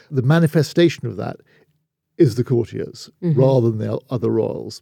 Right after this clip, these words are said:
Speaker 1: because you don't have so much to do with them. You don't actually speak to them so much, but you're dealing with the men in grey suits all the time. Meghan, certainly those who worked for her, tell me that it's almost like she was setting it up to fail.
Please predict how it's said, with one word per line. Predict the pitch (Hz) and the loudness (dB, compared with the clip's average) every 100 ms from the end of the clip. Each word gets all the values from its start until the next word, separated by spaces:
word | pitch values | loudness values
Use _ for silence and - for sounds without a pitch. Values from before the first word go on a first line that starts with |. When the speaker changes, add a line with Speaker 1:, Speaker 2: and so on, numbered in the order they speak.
| - | -14
Speaker 1:
because | 120 131 113 - - _ | -6 -4 -4 -10 -20 _
you | 139 123 | -2 4
don't | 156 123 | 4 4
have | 175 - | -2 -4
so | 170 | -6
much | 196 - | -6 -6
to | |
do | 131 165 | -4 -4
with | 214 | -4
them. | 101 78 _ _ _ _ 127 | -12 -20 _ _ _ _ -2
You | 147 | 0
don't | 170 | 0
actually | 156 - | -4 -8
speak | - - 180 - | -12 -4 -4 -4
to | - | -16
them | - - | -14 -12
so | 120 - | -12 -14
much, | - - - _ _ - | -18 -20 -20 _ _ -4
but | 139 | -2
you're | 127 | 0
dealing | 104 139 156 127 | 2 2 2 0
with | 107 | -2
the | 110 | -4
men | 123 120 | -4 -4
in | |
grey | 120 120 | -2 -2
suits | 117 127 123 - | -2 -6 -6 -2
all | 160 135 120 | 2 2 2
the | 120 | -6
time. | - 139 - - _ _ 156 | -8 -10 -10 -16 _ _ -4
Meghan, | 147 226 240 214 175 170 _ _ _ _ | 0 2 2 2 0 -6 _ _ _ _
certainly | - 233 220 | -2 0 2
those | 170 196 175 - | 4 6 6 2
who | 151 | -2
worked | 147 147 - | 0 -2 -6
for | - | -14
her, | 82 95 - _ _ _ _ - | -14 -14 -20 _ _ _ _ -6
tell | 160 151 | 2 4
me | 135 127 117 - - - - | 4 0 0 -4 -8 -14 -6
that | 135 - - _ | -4 -4 -8 _
it's | - 143 165 | -4 0 2
almost | 165 151 135 - - _ | 4 4 2 -2 -14 _
like | 139 131 - | -6 -6 -6
she | - | -2
was | 123 - | -2 -2
setting | 135 - 127 | -4 -2 -6
it | - | -8
up | 123 - | -12 -12
to | 117 | -16
fail. | - 110 107 - - | -12 -12 -12 -14 -18